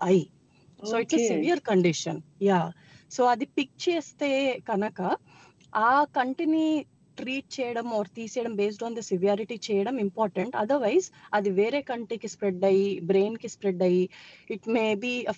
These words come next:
Speaker 1: fatal, అంటే, ఆ, baby చనిపోయే వరకు వెళ్ళొచ్చు.
Speaker 2: అంటే
Speaker 1: అందుకని
Speaker 2: ఇప్పుడు, ఓకే.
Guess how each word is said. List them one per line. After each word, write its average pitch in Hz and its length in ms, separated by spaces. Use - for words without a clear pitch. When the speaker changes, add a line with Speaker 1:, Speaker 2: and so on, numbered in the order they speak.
Speaker 1:
fatal, 202 360
అంటే, 214 680
ఆ, 190 140
baby 202 440
చనిపోయే 208 440
వరకు 202 340
వెళ్ళొచ్చు. 202 520
Speaker 2:
అంటే 214 120
Speaker 1:
అందుకని 302 340
Speaker 2:
ఇప్పుడు, 277 320
ఓకే. - 260